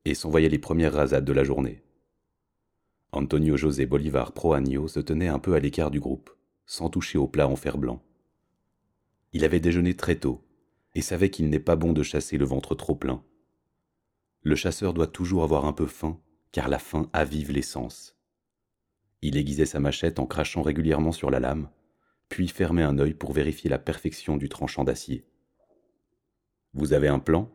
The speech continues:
demanda quelqu'un. « On va d'abord chez Miranda. Après, on verra. »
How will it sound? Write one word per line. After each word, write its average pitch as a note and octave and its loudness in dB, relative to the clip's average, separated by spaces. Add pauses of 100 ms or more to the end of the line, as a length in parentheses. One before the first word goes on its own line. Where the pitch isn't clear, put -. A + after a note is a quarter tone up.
(200)
demanda C2+ 0
quelqu'un. « D2 -2 (1600)
On E2+ 4
va F2+ 8
d'abord F2+ 6
chez - 2
Miranda. D2+ 4 (320)
Après, - 0 (460)
on F2+ 6
verra. » D2+ 2